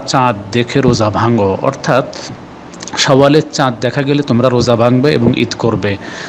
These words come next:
যদি, আহ, তোমাদের নিকট অস্পষ্ট হয়ে যায়, অর্থাৎ চাঁদ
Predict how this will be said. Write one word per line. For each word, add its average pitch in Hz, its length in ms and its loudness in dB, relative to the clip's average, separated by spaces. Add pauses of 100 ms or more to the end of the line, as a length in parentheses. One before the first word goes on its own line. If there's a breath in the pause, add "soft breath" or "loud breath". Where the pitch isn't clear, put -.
(140 loud breath)
যদি, 151 440 4
আহ, - 420 -4
তোমাদের 139 400 2 (420)
নিকট 131 380 2
অস্পষ্ট - 520 0
হয়ে 120 260 2
যায়, 104 360 -4
অর্থাৎ 135 340 0
চাঁদ 131 240 2